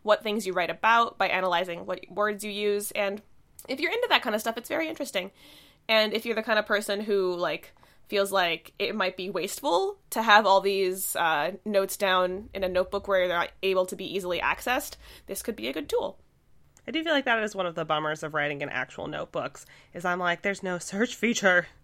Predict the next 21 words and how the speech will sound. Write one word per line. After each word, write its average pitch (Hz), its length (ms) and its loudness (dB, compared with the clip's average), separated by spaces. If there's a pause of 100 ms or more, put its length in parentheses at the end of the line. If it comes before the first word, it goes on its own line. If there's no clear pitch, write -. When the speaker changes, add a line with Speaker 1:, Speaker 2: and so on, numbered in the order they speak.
(120)
Speaker 1:
No, 214 140 2
you 202 140 2
can't 220 200 -4
control 214 340 4
F 190 220 0
paper. 185 380 0 (260)
Speaker 2:
It's - 140 -14
very 165 200 4
disappointing. 156 720 -2 (160)
Somebody 247 340 2
should 240 220 0
actually 185 300 2
make 165 160 -4
a 160 60 -6
startup 151 320 -2
to - 100 -14
do 156 100 -4
that. 131 280 -4 (600)
<laughs> 311 80 6 (920)
Hazel's 220 340 4
just, 196 240 2